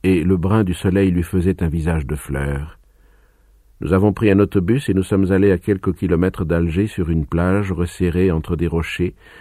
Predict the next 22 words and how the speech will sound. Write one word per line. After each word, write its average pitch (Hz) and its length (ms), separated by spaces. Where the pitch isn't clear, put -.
et 85 100
bordée 90 340
de 87 80
roseaux 85 400
du 73 100
côté - 260
de 73 100
la 71 120
terre. 71 540
Le - 120
soleil 104 300
de 98 100
quatre - 280
heures 117 140
n'était 98 240
pas 101 180
trop 92 220
chaud, 90 400
mais 87 240
l'eau 107 240
était 95 220
tiède, 76 600